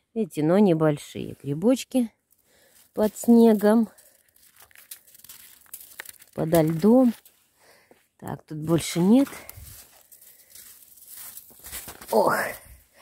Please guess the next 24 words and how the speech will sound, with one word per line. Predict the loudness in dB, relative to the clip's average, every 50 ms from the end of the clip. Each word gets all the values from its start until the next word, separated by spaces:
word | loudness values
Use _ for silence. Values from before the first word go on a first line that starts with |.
| -20 -20 -20 -20 -20 -20 -20 -20 _ -10
ладно, | -8 -8 -6 -2 0 4
не | 6 6 6 6
будем, | 4 2 0 -2 -4 -4 -6 -8 -10 -12 -16 _ -20
а | -20
то | -18 -14 -12 -12 -12
холодно | -12 -12 -6 -4 -2 -2 0 0 -2 0
рукам. | -2 -2 -4 -6 -6 -6 -6 -8 -12 _ -20 -20 _ _ _ -6
И | -4 -4
вон, | -2 0 -2 -2 -2
посмотрите, | -6 -10 -10 -10 -8 -6 -2 -2 -2 -2 -4 -8 -16 -16 -18 _ _ _ _ _ _ _ _ _ _ _ _ _ _ _
что | _ -20 -20 _ _ -6 -4 -2
я | 0 0 2 2 0 0 -2 -4
увидела. | -6 -10 -8 -6 -4 -4 -4 -2 -2 -4 -2 -2 -4 -6 -8 -12 _ _ _ _ _ _ _ _ _ _ _ _ _ _ _ _ _ _ _
Вон | -16 -12 -6 -2 0 0 0 0 -2 -6 -12 _ _ _ _ _ _ _ _ _ _
дерево | _ -6 -2 0 0 0 0 -2 -4 -6 -10 -10 _ _ _ _ _ _ _ _ _ _ _ _ _ _ _ _ _ _ _ _ _ _ _ _
с | -20 -18 -16
грибами. | -12 -10 -6 -4 -4 -4 -2 -2 -2 0 0 0 -2 -4 -6 -8 _ _ _ _ _
Сейчас | _ -8 -8 -6 -4
мы | -2 0 0
идем | 0 2 0 0 0
туда. | -2 -4 -8 -4 -2 -2 -2 -4 -6 _ _ _ -10
Вот | -2 2 2 2 4 2
это | -2 -2 -2
клондайк. | -4 -2 0 0 0 0 0 0 -2 -4